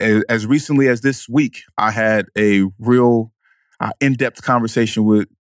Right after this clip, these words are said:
a, a really good friend who I call one of my personal advisors. And he told me that I, you know, I needed to pivot and to do some things differently. And so I'm in the process of evaluating his advice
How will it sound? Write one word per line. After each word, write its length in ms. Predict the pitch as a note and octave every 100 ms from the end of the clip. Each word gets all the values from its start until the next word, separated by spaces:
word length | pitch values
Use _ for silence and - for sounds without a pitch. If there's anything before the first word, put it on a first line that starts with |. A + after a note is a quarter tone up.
| -
a, 80 | E2 -
a 100 | G2+
really 220 | A#2 A#2+
good 220 | A2 A2+
friend 260 | - A#2 A2
who 80 | A2
I 80 |
call 240 | G#2+ A#2 G#2+
one 140 | A2
of 40 | G#2+
my 100 | G#2+
personal 380 | B2 A2 A2 G#2+
advisors. 640 | F#2+ B2+ - A2+ A2 - _ - - _ _
And 400 | A#2 A2+ G#2+ G#2 D3+ F3 _
he 160 | - D3
told 220 | - B2
me 80 | C3
that 120 | C3+
I, 180 | C3+ C3
you 160 | - B2
know, 80 | B2
I 120 | B2+
needed 260 | C3 B2+ A#2+
to 60 |
pivot 360 | - F3+ B2+ - -
and 280 | A2+ A2 G2+
to 100 | -
do 180 | G#2 B2
some 160 | A#2+ A2+
things 240 | B2 A2+
differently. 480 | D#3 D3+ G2 F#2 B2+ _ -
And 100 | -
so 420 | - B2+ A#2 G#2+ -
I'm 160 | A2+ A#2+
in 60 |
the 80 | A2+
process 360 | - A#2 A#2 A2+
of 120 | G#2+
evaluating 640 | G2 A#2 B2 A2+ A2 G#2+
his 140 | A2
advice 520 | G#2 F#2 D#3 C#3 C3+